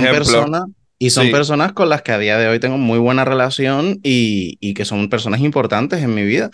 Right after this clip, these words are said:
Speaker 2: Pero decir, es que nos hubiésemos conocido con quince años o con catorce años y, y es que no, no, no, o sea, me hubieses caído hasta mal. Entonces, no sé, creo que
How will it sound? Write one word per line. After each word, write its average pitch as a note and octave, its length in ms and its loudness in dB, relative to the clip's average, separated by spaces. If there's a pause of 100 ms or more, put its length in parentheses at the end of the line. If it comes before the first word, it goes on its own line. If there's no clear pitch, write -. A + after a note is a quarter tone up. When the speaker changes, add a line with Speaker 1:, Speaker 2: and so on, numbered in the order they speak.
(300)
Speaker 2:
Pero B2 180 4
decir, A#2+ 280 0
es B2 120 -8
que E3+ 100 -4
nos E3 120 -2
hubiésemos C3 380 -2
conocido F3 440 0
con A#2 260 0
quince C3+ 380 0
años C3+ 280 0
o A#2+ 60 -2
con A2+ 160 -4
catorce A2+ 400 -2
años D3 300 -2 (680)
y, A2 640 0
y A2 240 2
es A#2+ 140 -4
que - 240 0
no, C#3 260 2
no, C#3 280 0
no, B2+ 140 -4
o - 40 -4
sea, G2+ 300 -2
me B2+ 140 0
hubieses E3 220 0
caído G#3 220 2
hasta D#3+ 180 0
mal. C3+ 320 0 (1300)
Entonces, A2 640 -2
no C#3+ 160 2
sé, A2+ 140 0
creo B2+ 160 2
que E3 180 2